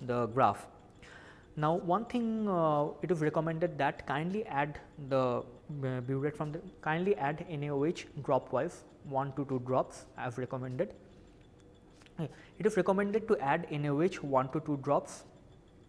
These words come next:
each and every time. It may take quite a long time for this titration to occur.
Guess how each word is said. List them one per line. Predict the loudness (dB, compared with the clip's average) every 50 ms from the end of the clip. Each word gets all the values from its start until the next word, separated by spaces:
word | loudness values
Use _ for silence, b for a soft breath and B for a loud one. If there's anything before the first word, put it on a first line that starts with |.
| -4
each | -4 -2 0 -2
and | -2 0
every | -2 -2 -2
time. | 0 0 -2 -2 -4 -8 -12 B B B B -10 -10
It | -8 -4 -4
may | -2
take | -2 -2 -2 2
quite | 6 6 6 6 6 6
a | 6 6 6 4
long | 2 2 2 2 2 0
time | 0 0 0 0
for | 0 0 0 0
this | 2 2 0 0 0 0
titration | 0 0 0 0 -4 -6 -4 -6 -6 -6
to | -6 -6
occur. | -6 -6 -4 -6 -6